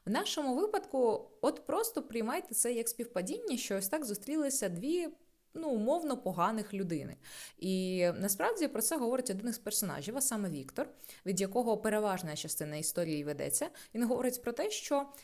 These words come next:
спочатку йому Елі не сподобався, що він такий дуже багато посміхається, як наче такий, е, відмінник, все таке, хороший хлопчик, але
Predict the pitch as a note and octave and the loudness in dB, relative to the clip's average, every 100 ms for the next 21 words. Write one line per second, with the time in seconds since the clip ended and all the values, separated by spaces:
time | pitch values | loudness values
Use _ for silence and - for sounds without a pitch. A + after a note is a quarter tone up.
0 | - - C4 F#4+ - A#3+ B3 E4 B3+ C4 | -10 -2 0 0 2 2 2 2 2 2
1 | B3 A#3 - G3+ F3+ D3 - E3 - E3 | 2 0 0 2 2 2 0 -2 -2 0
2 | G3+ F#3 F#3 D#3+ E3 F#3+ F3+ F3+ F3 D#3 | 0 -2 -2 -4 -2 -4 -2 -2 -4 -4
3 | - F3+ F3+ E4 F#4 E4 D#4+ D4+ C#4+ C4 | -4 -4 -4 -2 0 0 0 0 -2 -2
4 | G3 F#3 F3 F3 D#3+ - D#3 D3 D3+ D3+ | -2 -2 -4 -6 -6 -4 -4 -2 -2 -2
5 | C2 - F3+ F#3 C4 D#4+ D4+ D4 C#4+ C#4+ | -2 -4 -8 -8 -6 -4 -4 -4 -6 -4
6 | - F#3+ F#3+ B3+ D4+ D4+ D4+ G3+ G#3 F#3 | -4 -4 -6 -4 -2 -2 -4 -4 -6 -6
7 | A#3+ D#4+ - D4 - - - - - F3+ | -2 -2 -2 -6 -6 -14 -14 -12 -2 0
8 | F#3+ C4+ F4+ | 2 2 0